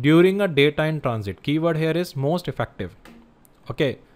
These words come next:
most if, most is a word we use more often. Okay, option A, transport mode, option B, tunnel mode, option C, P P T P, and option D, L two T P. L two T P used in a V P N.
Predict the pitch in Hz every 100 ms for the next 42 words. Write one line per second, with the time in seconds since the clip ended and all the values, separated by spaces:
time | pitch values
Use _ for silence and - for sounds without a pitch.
0 | _ _ 120 156 190 185 160 135 180 202
1 | 196 180 156 180 170 156 151 170 147 139
2 | 147 120 - 92 71 104 165 - _ _
3 | _ _ _ _ 131 - 180 185 180 151
4 | 143 - 175 170 190 202 _ _ - 123
5 | - 165 170 175 160 139 160 170 175 190
6 | - - - 170 156 175 160 147 160 165
7 | 165 190 196 143 135 - 151 160 180 131
8 | 127 127 110 - 98 131 147 175 190 190
9 | 185 165 170 175 170 139 117 139 147 196